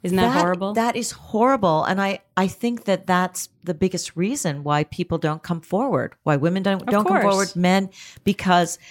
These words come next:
Speaker 2: you wanna, most people need to work.
Speaker 1: Most people need to work,
Speaker 2: And
Speaker 1: and they don't expect to start a job and get into any kind of a dispute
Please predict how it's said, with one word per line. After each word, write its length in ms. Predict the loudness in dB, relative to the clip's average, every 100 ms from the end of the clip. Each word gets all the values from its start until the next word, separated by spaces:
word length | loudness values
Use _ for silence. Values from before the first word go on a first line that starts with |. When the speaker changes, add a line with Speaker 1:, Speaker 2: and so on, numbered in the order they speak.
| -20 _ _ -20
Speaker 2:
you 300 | 0 4 4
wanna, 320 | 4 2 0 -6 _ -20 -4
most 320 | 2 2 0
people 220 | -2 0
need 180 | 2 2
to 100 | 2
work. 520 | 4 4 2 0 -6 -4
Speaker 1:
Most 280 | -2 -2 0
people 240 | -2 2
need 200 | 0 0 -4
to 80 | -2
work, 180 | 2
Speaker 2:
And 160 | 2 0
Speaker 1:
and 280 | -2 -2 0
they 120 | 0
don't 240 | 0 -2
expect 440 | -2 -6 -8 -10 -8
to 120 | -6 -6
start 240 | -4 -4
a 40 |
job 280 | -4 -6 -4
and 100 | -4
get 80 | -4
into 240 | -6 -8 -8
any 160 | -8
kind 220 | -8 -12
of 60 | -14
a 40 |
dispute 580 | -14 -12 -12 -14 -18 -20